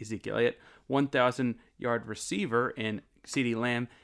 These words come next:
a ten-plus sack guy in Micah Parsons, and a ten-plus interceptions guy in Trevon Diggs. That's quite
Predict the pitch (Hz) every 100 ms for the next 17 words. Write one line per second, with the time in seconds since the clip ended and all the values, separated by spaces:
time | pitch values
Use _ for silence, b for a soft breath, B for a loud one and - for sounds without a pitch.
0 | - 117 110 - 185 160 147 131 - 131
1 | 123 127 123 110 110 104 101 135 123 -
2 | 120 127 113 104 - 156 170 160 147 139
3 | - 120 - 131 - 120 - 113 104 B
4 | B - 117 107 - 117 107 104 98 110
5 | 104 - B B 165 165 - - 156 165